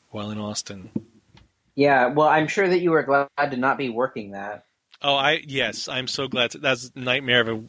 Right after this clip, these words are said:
Speaker 1: of a long day. I mean, you know, God bless all my coworkers who, my former coworkers who still do, 'cause that is a bitch of a day. And then at the end of the day, like, everybody's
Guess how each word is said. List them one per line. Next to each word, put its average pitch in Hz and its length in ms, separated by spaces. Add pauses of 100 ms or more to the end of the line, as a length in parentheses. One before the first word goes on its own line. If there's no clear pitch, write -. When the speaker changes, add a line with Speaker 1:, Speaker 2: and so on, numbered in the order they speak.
Speaker 1:
of 117 80
a 120 60
long 110 320
day. 104 360 (800)
I 123 60
mean, 117 260 (1300)
you 127 140
know, 98 240 (1600)
God 160 300
bless 151 320
all 151 140
my 139 160
coworkers 143 720
who, 123 240
my 123 160
former 143 320
coworkers 135 500
who 117 80
still 139 240
do, 131 240
'cause 113 200
that 131 180
is 127 120
a 117 280 (160)
bitch 139 200
of 120 80
a 113 60
day. 107 460 (1000)
And 135 100
then 131 180
at 113 40
the 127 140
end 131 80
of 123 80
the 120 60
day, 117 260
like, 110 200
everybody's 113 440